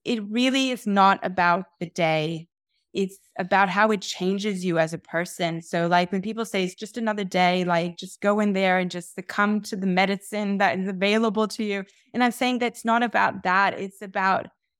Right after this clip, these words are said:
changing how you feel. Like, birth can play a huge role in you going into motherhood feeling empowered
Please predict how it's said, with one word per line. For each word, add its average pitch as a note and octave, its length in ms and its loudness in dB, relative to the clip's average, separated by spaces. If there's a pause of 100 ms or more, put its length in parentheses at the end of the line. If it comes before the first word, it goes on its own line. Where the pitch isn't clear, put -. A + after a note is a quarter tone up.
(240)
changing A3+ 500 -2
how G#3 140 -2
you F#3 180 -4
feel. G#3 600 0
Like, F3 340 0
birth G#3 360 2
can G3 160 -6
play F#3+ 180 -2
a F3+ 40 -2
huge G3+ 440 -6
role F3+ 640 2 (320)
in F#3 120 2
you G#3 180 2
going G3 360 2
into F#3 220 -4
motherhood F3 580 -2
feeling F3 380 -2
empowered F#3+ 600 2